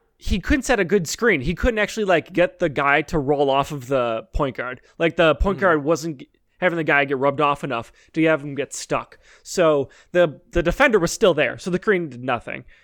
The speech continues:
Speaker 1: Um, and
Speaker 2: Mm-hmm.
Speaker 1: then he didn't force a switch. Uh, nothing changed, and he would just run aimlessly towards the basket after.
Speaker 2: Hmm.
Speaker 1: Bizarre. Never seen it. I've
Speaker 2: Yeah.
Speaker 1: watched basketball for a long time.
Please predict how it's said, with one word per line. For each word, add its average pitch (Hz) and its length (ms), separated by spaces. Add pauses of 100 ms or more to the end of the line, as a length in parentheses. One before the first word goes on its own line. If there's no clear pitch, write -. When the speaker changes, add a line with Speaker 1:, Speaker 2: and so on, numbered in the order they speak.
(220)
Speaker 1:
Um, 175 220
and 185 140
Speaker 2:
Mm-hmm. 180 40
Speaker 1:
then 190 300 (640)
he 175 140
didn't 208 220
force 208 280
a 175 60
switch. - 500 (300)
Uh, 147 240
nothing 202 640
changed, 160 400
and 170 100
he 165 60
would 190 80
just 170 180 (140)
run 175 460 (160)
aimlessly 185 440
towards 160 340
the 151 80
basket 127 540
after. 135 500 (1700)
Speaker 2:
Hmm. 190 160 (920)
Speaker 1:
Bizarre. 139 640 (140)
Never 190 260
seen 214 260
it. 170 60
I've 196 140
Speaker 2:
Yeah. - 60
Speaker 1:
watched 262 200
basketball 196 360
for 196 160
a 175 60
long 151 420
time. 143 400